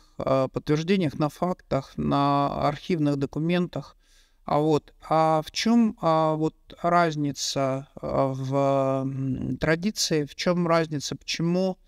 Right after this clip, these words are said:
а, вот, а, человек, к-, которому эта книга, м, посвящена, н-, называется священномучеником?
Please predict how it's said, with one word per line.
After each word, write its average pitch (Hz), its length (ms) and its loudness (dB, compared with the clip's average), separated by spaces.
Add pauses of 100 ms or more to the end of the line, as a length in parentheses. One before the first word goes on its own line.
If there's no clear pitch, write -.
(340)
а, 139 440 2
вот, 139 260 0 (180)
а, 135 420 0
человек, 151 600 0
к-, - 140 -8
которому 143 520 0
эта 139 160 -2
книга, 139 380 -2 (100)
м, 139 640 0
посвящена, 170 640 -2
н-, 139 260 2
называется 147 560 0
священномучеником? 147 1200 -2